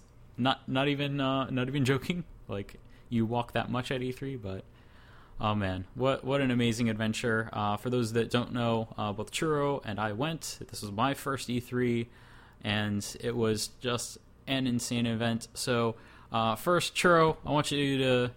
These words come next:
maybe give us a quick explanation as to, uh,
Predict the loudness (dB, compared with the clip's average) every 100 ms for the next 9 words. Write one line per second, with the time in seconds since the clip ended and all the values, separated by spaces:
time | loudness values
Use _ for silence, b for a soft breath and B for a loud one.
0 | -10 -2 0 0 2 2 4 2 0 -4
1 | -2 -2 -2 -4 -2 -2 -4 -2 0 0
2 | 0 -2 -4 -2 0 2 0 -2 b b
3 | b b b 0 2 2 0